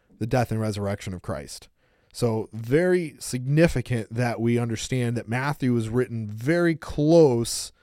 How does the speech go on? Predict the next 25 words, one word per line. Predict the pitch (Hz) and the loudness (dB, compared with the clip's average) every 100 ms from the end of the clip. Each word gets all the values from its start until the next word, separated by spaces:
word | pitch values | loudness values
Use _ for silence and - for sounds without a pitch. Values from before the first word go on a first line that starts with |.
| _ _ _ _ - | _ _ _ _ -6
to | - 175 135 120 110 110 - _ _ _ _ _ | 0 4 4 4 2 -2 -6 _ _ _ _ _
the | 110 117 107 | -4 -2 0
life | 113 139 143 135 - - | 0 4 4 2 -6 -10
of | 104 | -10
Christ. | - 131 101 - - 110 | -4 -2 -2 -6 -10 -8
And | 113 | -6
of | 110 | -4
course, | - 120 - | -2 -2 -2
we | 110 | -4
know | 110 110 | -4 -2
who, | 110 104 - - | -2 -4 -8 -12
we'll, | 117 113 | -6 -4
we'll | 110 123 | -2 0
get | 123 | 0
into | 117 107 | 0 -2
who | 110 | -4
Matthew | 110 107 113 - 113 | -2 -2 -4 -4 -4
is | 107 | -4
too | - 123 | -2 -2
as | 110 | -2
we | 107 104 - | -4 -6 -8
move | 123 117 110 - | -8 -4 -4 -6
through | 123 127 | -2 -2
this. | 104 - - _ _ _ _ - | -2 -6 -14 _ _ _ _ -10
Um, | 104 104 107 | -8 -6 -10